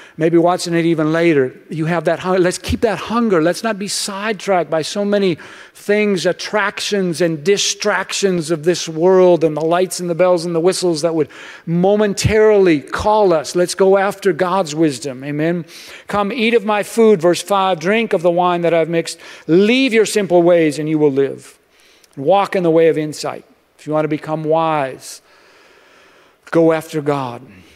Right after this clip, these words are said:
You want to become wise, the last one, I'm gonna finish with this. I'm gonna ask Pastor James to come up and for a final prayer, any thoughts that he might have. Wisdom, we must obey God's word. Obey God's word.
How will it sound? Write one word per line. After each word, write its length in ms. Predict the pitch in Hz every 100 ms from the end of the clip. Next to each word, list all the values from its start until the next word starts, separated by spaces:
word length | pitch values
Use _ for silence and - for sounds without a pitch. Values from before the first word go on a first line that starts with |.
| _
You 100 | 151
want 120 | 165
to 40 | 165
become 300 | 165 175 160
wise, 320 | 165 165 151
the 100 | 156
last 320 | 156 160 156
one, 80 | 165
I'm 80 | 156
gonna 160 | 156
finish 300 | 143 175 156
with 80 | 160
this. 180 | 160 160
I'm 120 | 160
gonna 120 | 156
ask 140 | 151 -
Pastor 220 | 156 143
James 260 | 135 160 143
to 80 |
come 160 | - 160
up 160 | 151 147
and 100 | 139
for 120 | 151
a 40 |
final 280 | 131 160 147
prayer, 360 | - 165 156 151
any 140 | 147
thoughts 240 | 156 160 -
that 120 | 156
he 100 | 170
might 220 | 151 147
have. 300 | 143 143 123 - _ _ _ _ _ _ _ -
Wisdom, 460 | 143 170 170 151 135
we 100 | 139
must 260 | 147 143
obey 280 | 143 127 147
God's 280 | 131 127 110
word. 200 | 123 104 - - _ _ _ _ _ _ _ _ _ _ _ _ _ _ _ _
Obey 300 | 135 127 147
God's 300 | 131 135 113
word. 260 | 123 113